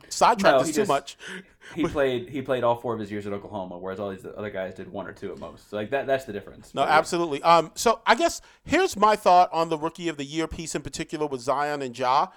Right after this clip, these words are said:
Speaker 1: Again, I am of the mindset, and you can go back to our last segment, you'll hear this. I'm of the mindset the N B A has already told us that the bubble city matters more than the sixty-two games because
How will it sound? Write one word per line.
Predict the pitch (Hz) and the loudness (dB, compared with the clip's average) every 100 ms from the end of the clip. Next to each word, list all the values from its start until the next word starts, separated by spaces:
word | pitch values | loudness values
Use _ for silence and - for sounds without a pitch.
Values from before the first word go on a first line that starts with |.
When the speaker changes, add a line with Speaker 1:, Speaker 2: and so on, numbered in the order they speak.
| _ _ _ _ _ - - _ - | _ _ _ _ _ -20 -20 _ 0
Speaker 1:
Again, | 170 233 139 - | 4 6 4 4
I | 175 269 | 4 6
am | 339 277 | 4 0
of | 254 | 0
the | 226 | 0
mindset, | 190 185 226 - 147 151 | 2 0 0 0 0 0
and | 156 | -6
you | |
can | 156 151 | -6 0
go | 156 | 2
back | 143 | 2
to | - | 0
our | 120 | -2
last | 143 160 | -2 -2
segment, | 131 123 123 | -6 -6 -8
you'll | 117 | -6
hear | 269 165 | -6 -6
this. | 123 | -6
I'm | - 226 | -2 0
of | 349 | 2
the | 277 | 2
mindset | 208 240 196 | 2 0 -2
the | - 254 | 4 4
N | 370 | 6
B | 302 | 4
A | 302 | 4
has | 226 | 4
already | 208 220 226 196 | 4 4 2 0
told | 185 202 | 2 2
us | 127 - - _ _ _ | 2 -6 -14 _ _ _
that | 127 165 165 | 0 0 2
the | |
bubble | 139 170 175 | 4 4 4
city | 107 180 170 | 0 -2 -2
matters | 156 147 147 139 | 0 2 2 2
more | 131 151 143 | -2 0 0
than | 139 143 135 | 0 -4 -6
the | |
sixty-two | - 143 - 135 135 | -10 -12 -14 -14 -8
games | 165 120 78 - _ - - | -8 -8 -12 -20 _ -20 -8
because | 180 190 196 185 220 - | -6 4 6 6 4 -2